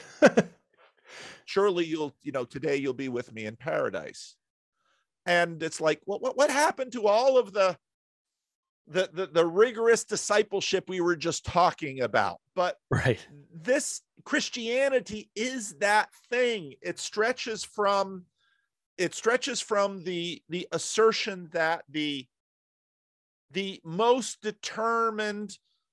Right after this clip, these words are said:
Speaker 2: Christian, the most determined cruciform, self-sacrificial Christian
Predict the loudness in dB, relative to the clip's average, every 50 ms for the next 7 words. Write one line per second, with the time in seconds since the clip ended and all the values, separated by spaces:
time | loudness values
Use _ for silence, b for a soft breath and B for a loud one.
0 | _ _ _ _ -14 -10 -2 2 2 4 4 2 0 -4 -4 -4 -2 0 0 -2
1 | -2 -4 -8 -12 -14 _ _ _ _ _ -2 2 4 4 4 2 -4 -12 -14 -10
2 | -8 -4 -4 -4 -4 -4 -6 -8 -10 -10 -8 -6 -6 -4 -4 -4 -4 -2 0 0
3 | 0 0 -2 -2 0 2 4 4 2 2 0 0 0 0 -2 -4 -6 0 2 2
4 | 2 2 0 -2 -2 _ -4 -2 -2 -2 -2 -4 -4 0 0 0 0 0 -6